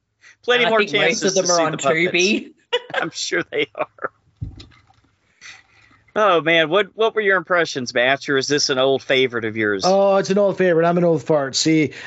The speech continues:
Speaker 3: I used to work at a thing called a video store back in the day where people
Speaker 2: <laughs>
Speaker 3: could come in and rent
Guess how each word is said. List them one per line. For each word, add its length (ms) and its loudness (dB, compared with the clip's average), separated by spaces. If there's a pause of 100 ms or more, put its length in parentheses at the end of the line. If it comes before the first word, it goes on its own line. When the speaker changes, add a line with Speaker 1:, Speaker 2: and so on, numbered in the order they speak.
Speaker 3:
I 80 4
used 180 0
to 80 2
work 200 2
at 60 2
a 60 2
thing 220 0
called 220 2
a 100 0
video 500 0
store 460 0
back 260 -2
in 80 -2
the 100 2
day 200 2
where 80 -4
people 360 2
Speaker 2:
<laughs> 280 -2
Speaker 3:
could 120 0
come 220 2
in 160 2
and 100 0
rent 260 -2